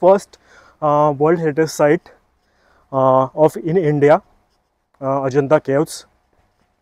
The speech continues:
जो काफ़ी historical place है। It is around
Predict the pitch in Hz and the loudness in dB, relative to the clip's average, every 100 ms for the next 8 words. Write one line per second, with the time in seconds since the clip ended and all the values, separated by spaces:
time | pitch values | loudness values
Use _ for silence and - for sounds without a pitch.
0 | _ 156 151 143 151 143 151 143 151 135 | _ -4 0 0 -2 -4 -4 -4 -4 -2
1 | 151 135 147 147 _ _ _ _ _ _ | -4 -2 -8 -10 _ _ _ _ _ _
2 | _ _ 165 175 208 208 202 214 | _ _ 0 2 4 6 6 4